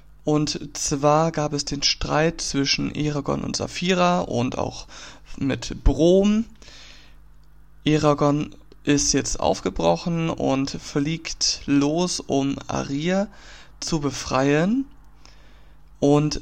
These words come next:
auch hier wieder einmal benutzt er das Nachtsichtgeräte für alle Fälle, ist Gulblakas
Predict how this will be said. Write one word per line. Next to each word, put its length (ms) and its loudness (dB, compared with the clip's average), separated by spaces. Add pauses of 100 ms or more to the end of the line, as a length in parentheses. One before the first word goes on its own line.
(140)
auch 240 2
hier 420 0
wieder 300 0
einmal 580 0 (160)
benutzt 460 0
er 180 2
das 300 -4
Nachtsichtgeräte 1120 0
für 280 -6
alle 200 2
Fälle, 460 0 (180)
ist 260 -2
Gulblakas 800 2